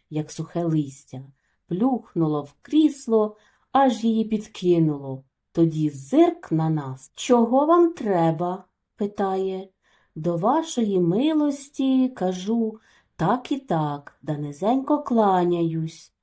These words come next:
Вона й стала тоді ніби пильніш на нас дивитись, та й каже, що тепер усе дорогше стало,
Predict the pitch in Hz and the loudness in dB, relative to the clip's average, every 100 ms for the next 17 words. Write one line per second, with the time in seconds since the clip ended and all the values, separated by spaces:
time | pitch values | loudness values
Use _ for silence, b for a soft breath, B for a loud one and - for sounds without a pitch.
0 | _ _ _ _ 156 147 156 233 294 - | _ _ _ _ -10 -6 -2 0 -2 -6
1 | - 214 269 262 254 202 185 202 269 269 | -2 0 2 2 0 -2 -2 -2 0 2
2 | 196 190 226 226 226 226 b b _ 190 | 2 0 0 2 0 -2 b b _ 2
3 | 175 170 220 - 214 185 170 175 170 202 | 4 2 0 -2 -2 0 -2 -4 0 2
4 | 190 165 135 - 127 - - _ _ _ | 2 0 -4 -8 -14 -14 -20 _ _ _
5 | 156 208 214 175 156 156 220 220 b b | -4 -4 -4 -4 -4 -4 -6 -8 b b
6 | b - - 226 226 240 311 339 - - | b -14 0 2 2 4 6 4 2 -4
7 | 208 - 269 311 254 294 285 214 170 - | -6 0 2 2 2 2 4 4 4 -2
8 | 170 165 - 170 156 151 143 139 | -4 -6 -4 0 2 0 -4 -10